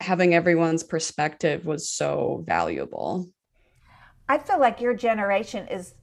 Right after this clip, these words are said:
Speaker 2: very different. I was just talking about this with someone where when I was your age, I don't think it occurred to me to be friends with older people. <laughs> And I know I had
Speaker 1: Yeah.
Speaker 2: some teacher friends who were older, but just generally speaking, it would not have occurred to me to,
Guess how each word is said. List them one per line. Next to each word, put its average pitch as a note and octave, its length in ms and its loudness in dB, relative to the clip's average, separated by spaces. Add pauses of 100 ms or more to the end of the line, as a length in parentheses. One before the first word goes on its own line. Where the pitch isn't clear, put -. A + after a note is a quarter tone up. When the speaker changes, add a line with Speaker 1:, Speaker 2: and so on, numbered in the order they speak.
(160)
Speaker 2:
very G#3+ 440 2
different. G3+ 360 -2
I F3 100 2
was F3+ 100 -4
just A#3+ 160 -10
talking F#3+ 420 -8
about D#3+ 280 -4
this F3 220 -6
with E3+ 80 -12
someone E3+ 420 -6
where A3 220 -4
when B3 260 0
I C#4+ 320 -2
was A3 300 -4
your G#3 320 -4
age, D3 420 -4
I C4 80 4
don't D4 180 -4
think G3 220 -4
it F3+ 100 4
occurred - 460 -6
to E3+ 120 -16
me C#3+ 180 -8
to - 100 -12
be D#3 160 -6
friends D#3 340 -8
with - 240 -8
older D#3 300 -4
people. - 580 -10 (120)
<laughs> - 680 -10
And C4+ 140 4
I C4 60 2
know D4 200 2
I D4 100 4
had - 180 0
Speaker 1:
Yeah. D#3 60 -6
Speaker 2:
some - 180 -2
teacher C#4+ 380 0
friends C#4+ 380 0
who C4+ 120 2
were C#4 120 4
older, D4 520 0 (240)
but B3+ 120 0
just C4+ 280 -6
generally A#3 500 2
speaking, B3 800 -6 (420)
it A#3+ 180 2
would A#3 240 2
not G#3+ 320 2
have G#3 140 -6
occurred G3+ 460 -6
to - 100 -14
me F#3 280 -6
to, - 260 -6